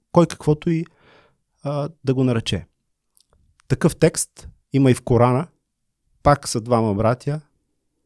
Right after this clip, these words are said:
По същия начин е описана историята. Тоест, човечеството от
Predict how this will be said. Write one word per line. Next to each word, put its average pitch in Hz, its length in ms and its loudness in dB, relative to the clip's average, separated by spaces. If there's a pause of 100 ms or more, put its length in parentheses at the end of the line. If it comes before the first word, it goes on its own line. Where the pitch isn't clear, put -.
(800)
По 135 100 2
същия 165 360 2
начин 110 440 -6 (760)
е 131 40 0
описана 123 460 -2
историята. 104 480 -4
Тоест, 156 400 -4 (1160)
човечеството 175 840 0 (680)
от - 480 -6